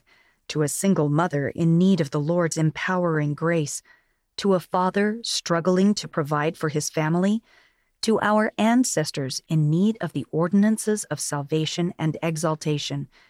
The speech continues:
to each of us who renews covenants with God every week, we need each other, and we can bring each other to the Savior's redeeming healing.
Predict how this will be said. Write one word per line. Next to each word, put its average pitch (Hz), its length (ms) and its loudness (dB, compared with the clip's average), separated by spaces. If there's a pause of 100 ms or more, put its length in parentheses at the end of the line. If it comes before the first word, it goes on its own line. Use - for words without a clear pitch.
(380)
to 220 240 -2
each 240 260 0
of 156 140 -2
us - 220 -6 (240)
who 185 120 0
renews 165 560 2
covenants 208 560 0
with 180 180 -4
God 160 320 0 (140)
every 175 300 -2
week, 156 380 -2 (520)
we 196 400 4
need 175 380 4
each - 260 -4
other, 151 380 -4 (420)
and 160 140 2
we 190 140 2
can 160 200 2
bring 185 280 4
each 165 320 -2
other 147 240 -4
to - 140 -6
the 156 140 2
Savior's 185 680 -2
redeeming 156 560 0
healing. 147 540 -4